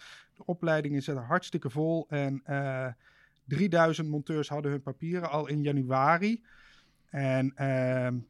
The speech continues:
nou goed, eventjes die lijn doortrekken. Misschien zit je nu inmiddels op, eh, eh, op, eh, zesduizend. Ehm, en, ehm, kijk, als je je O K C V-papieren al op zak hebt, dan mag je, eh, je praktijkexamen skippen. Dat maakt het natuurlijk wel makkelijk.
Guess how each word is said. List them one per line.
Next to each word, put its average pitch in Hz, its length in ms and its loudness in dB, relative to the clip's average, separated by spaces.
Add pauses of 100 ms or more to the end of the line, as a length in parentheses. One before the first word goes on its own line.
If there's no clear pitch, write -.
(120)
nou 117 200 -6
goed, - 300 -10 (200)
eventjes 147 420 -2
die 147 120 -2
lijn 139 260 4
doortrekken. 147 600 0
Misschien 151 300 0
zit 160 180 0
je 160 80 4
nu 160 220 4
inmiddels 151 540 2
op, 143 320 -6
eh, 131 300 -2 (100)
eh, 131 180 -6
op, - 380 -12
eh, 135 140 -6
zesduizend. 127 720 -4 (560)
Ehm, 139 580 -2 (1120)
en, 139 400 -4
ehm, 143 200 -4 (260)
kijk, 151 220 -2
als 160 120 2
je 190 60 6
je 180 100 6
O 175 140 8
K - 80 -16
C 185 180 6
V-papieren 175 800 0
al 151 100 -2
op 147 160 -4
zak 185 240 -4
hebt, 139 220 -6
dan 147 120 -6
mag 156 180 -8
je, 143 480 -4
eh, 143 140 -6
je 139 120 -4
praktijkexamen 139 920 -4
skippen. 175 440 -6
Dat 156 120 -8
maakt 143 260 -4
het 139 80 -14
natuurlijk 139 380 -10
wel 139 140 -6
makkelijk. 151 480 -8